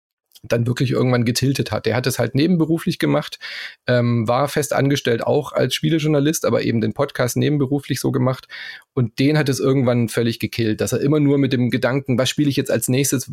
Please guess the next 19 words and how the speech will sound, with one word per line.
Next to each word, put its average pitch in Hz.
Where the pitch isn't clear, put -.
Ich 104
muss 143
das -
jetzt 123
für 127
den 123
Podcast 131
machen“, 123
und, 120
äh, 117
sich 113
gar 113
nicht 135
mehr 123
einlassen 120
konnte 104
auf -
gewisse 104
Spiele. 104